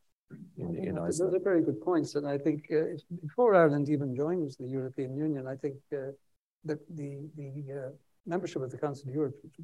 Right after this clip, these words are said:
Speaker 2: one of the very few international outlets that the country had, even before we joined the United Nations.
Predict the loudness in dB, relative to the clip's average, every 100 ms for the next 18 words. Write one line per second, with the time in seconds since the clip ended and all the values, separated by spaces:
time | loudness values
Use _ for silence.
0 | -8 -4 -2 -2 -4 -4 0 2 2 -2
1 | _ _ _ _ 0 2 2 0 0 -4
2 | 2 2 2 0 -2 -2 -4 -4 -4 -4
3 | -2 0 2 2 2 -2 -2 0 0 0
4 | -2 -2 -4 -6 -8 -6 -6 -6 -12